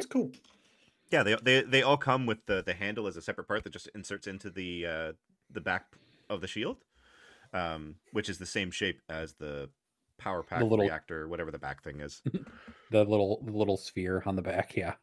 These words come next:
Speaker 2: That's pretty cool. I like the
Speaker 3: Um,
Speaker 2: Blade Guard. I've never actually built a Blade Guard veteran kit. I only have Indominus ones, so.
Speaker 1: The kit is quite
Speaker 3: Yeah, that was the
Speaker 1: nice.
Speaker 3: thing. Like, I've, I've had this kit for, I don't know where I got it from, 'cause I didn't buy a Blade Guard vet. It was one of
Speaker 2: Lion
Speaker 3: the
Speaker 2: Retinue?
Speaker 3: That's where it was from.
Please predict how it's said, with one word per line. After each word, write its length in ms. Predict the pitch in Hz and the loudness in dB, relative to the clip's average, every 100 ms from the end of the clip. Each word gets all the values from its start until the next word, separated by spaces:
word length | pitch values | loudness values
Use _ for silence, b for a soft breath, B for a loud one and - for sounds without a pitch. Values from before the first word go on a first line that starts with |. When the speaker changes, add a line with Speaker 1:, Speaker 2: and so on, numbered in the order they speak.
| - | -12
Speaker 2:
That's 140 | - | -6
pretty 180 | - 175 | -2 -2
cool. 180 | 104 92 - | -4 -8 -6
I 200 | 95 98 | 2 10
like 120 | 214 | 12
the 80 | 160 | 12
Speaker 3:
Um, 40 | |
Speaker 2:
Blade 80 | 127 | 8
Guard. 100 | 120 | 6
I've 80 | 151 | 6
never 200 | 214 240 | 8 10
actually 240 | 175 175 160 | 8 8 4
built 240 | 120 120 | 4 4
a 20 | |
Blade 160 | 113 104 | 2 2
Guard 100 | 101 | 2
veteran 220 | 92 95 | 0 2
kit. 100 | 113 | 2
I 100 | 104 | 4
only 180 | 110 131 | 6 6
have 100 | 120 | 4
Indominus 460 | 101 95 101 101 - | 2 0 0 -4 -8
ones, 260 | - - - | -12 -14 -16
so. 260 | - - - _ - | -14 -14 -16 _ 4
Speaker 1:
The 80 | 135 | 8
kit 180 | 190 | 10
is 80 | 254 | 10
quite 200 | - - | 10 12
Speaker 3:
Yeah, 80 | 175 | 12
that 80 | 143 | 12
was 100 | 165 | 10
the 60 | |
Speaker 1:
nice. 140 | 156 170 | 8 6
Speaker 3:
thing. 40 | |
Like, 120 | 110 120 | 8 6
I've, 120 | 123 | 6
I've 160 | 147 127 | 6 8
had 220 | 135 147 | 8 6
this 180 | 127 123 | 4 0
kit 280 | - 131 - | 4 4 4
for, 540 | - - 90 85 80 73 _ _ _ _ _ _ _ _ _ - | -4 -2 2 2 0 -4 _ _ _ _ _ _ _ _ _ -10
I 60 | |
don't 100 | 202 | -6
know 80 | 277 | -4
where 160 | 190 127 | 2 2
I 60 | |
got 220 | 80 82 | 2 0
it 40 | 120 | -2
from, 140 | 131 | -4
'cause 160 | 135 98 | -6 -6
I 40 | |
didn't 200 | 101 156 | -6 -4
buy 200 | 90 90 | 2 4
a 40 | 87 | 4
Blade 280 | 78 82 95 | 0 -2 0
Guard 180 | 101 | -2
vet. 140 | 98 104 | -2 -4
It 60 | 98 | -4
was 160 | 92 - | -6 -8
one 180 | - 107 | -4 6
of 60 | 120 | 10
Speaker 2:
Lion 380 | 131 139 139 143 | 10 10 6 4
Speaker 3:
the 80 | - _ - | 0 _ 0
Speaker 2:
Retinue? 400 | 135 147 156 160 - - _ _ _ _ _ _ _ | 2 4 2 0 -6 -20 _ _ _ _ _ _ _
Speaker 3:
That's 240 | 165 - - | 2 2 2
where 120 | 92 | 2
it 60 | 71 | 2
was 140 | 82 | 0
from. 200 | - - | -6 -6